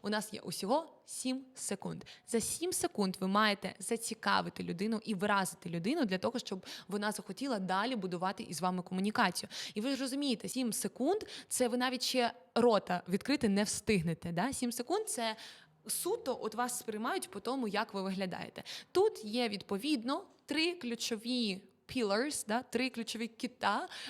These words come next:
а, які важливо завжди мати під контролем для того, щоб бути готовим у будь-яку секунду створити нове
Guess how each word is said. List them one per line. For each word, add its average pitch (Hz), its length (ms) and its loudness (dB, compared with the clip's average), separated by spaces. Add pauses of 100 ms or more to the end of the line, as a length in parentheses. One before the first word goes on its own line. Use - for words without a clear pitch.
(120)
а, 208 320 0
які 220 500 0
важливо 202 720 0 (280)
завжди 208 560 4
мати 196 280 0
під - 160 -6
контролем 226 600 2
для 196 100 0
того, 202 220 -2
щоб 190 220 -6
бути 226 240 -4
готовим 208 440 0 (220)
у 359 140 4
будь-яку 208 600 -2
секунду 247 760 2 (760)
створити 269 600 -4
нове 185 340 -2